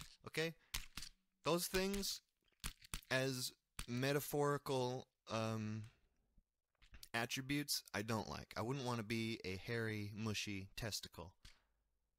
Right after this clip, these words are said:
And sure, they taste all right, I guess. They're very tropical. They're too tropical. They're too tropical.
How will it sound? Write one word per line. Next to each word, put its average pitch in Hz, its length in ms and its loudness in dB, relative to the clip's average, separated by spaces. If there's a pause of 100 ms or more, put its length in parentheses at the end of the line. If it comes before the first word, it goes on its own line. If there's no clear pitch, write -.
(520)
And 139 100 -2
sure, 202 180 6
they 139 120 6
taste 151 380 0
all 113 100 2
right, 120 260 2 (220)
I 92 120 0
guess. 123 560 2
They're 127 100 -8
very 156 140 2
tropical. - 640 -4
They're - 80 -10
too - 200 0
tropical. - 560 -2 (280)
They're 175 120 2
too 202 200 2
tropical. - 580 -4